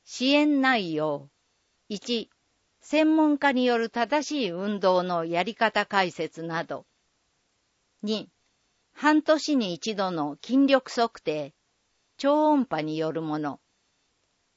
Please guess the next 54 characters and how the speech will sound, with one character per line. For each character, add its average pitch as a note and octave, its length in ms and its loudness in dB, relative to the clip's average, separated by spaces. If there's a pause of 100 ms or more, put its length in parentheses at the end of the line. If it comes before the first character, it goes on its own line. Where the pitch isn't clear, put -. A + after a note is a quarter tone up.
(240)
三、 G#3 480 0 (440)
年 C#4+ 320 4
一 G#3 100 -6 (120)
回 B3 240 0
の E3 320 -6
フ F#3 140 0
ォ G3 40 4
ロ A#3 260 6
ー G#3 60 8
ア G3+ 80 2
ッ - 20 -10 (160)
プ。 - 220 -10 (1300)
サ A#3+ 240 2
ポ E4 220 2
ー C#4+ 40 -4
タ D#3 280 2
ー - 20 -6
募 D#3 180 -4
集。 E3 400 -4 (800)
地 D#4+ 220 0
域 G3+ 180 -4
で E3+ 120 0
の E3 180 -4
貯 G3+ 180 -2
金 B3 300 0
運 A#3 240 0
動 D#3 320 0
を D#3+ 100 -4
支 F#3+ 180 -6
援 F3+ 220 -4
す E3+ 180 -8
る D#3 240 -8
サ A#3 260 0
ポ D4+ 220 4
ー B3+ 40 0
タ D#3 260 2
ー D3+ 60 2
を D3+ 120 -4
募 E3 140 -2
集 F3+ 260 -2
し - 140 -10
ま D3 180 -8
す。 - 160 -20 (800)
二 - 240 -20
日 D#4 160 4
間 F3 300 2
の D#3 200 -4
研 G#3 260 -2
修 F3+ 260 -2
が E3 180 -4
あ D3+ 60 0
り D3 120 -6
ま D3 160 -6
す。 - 220 -18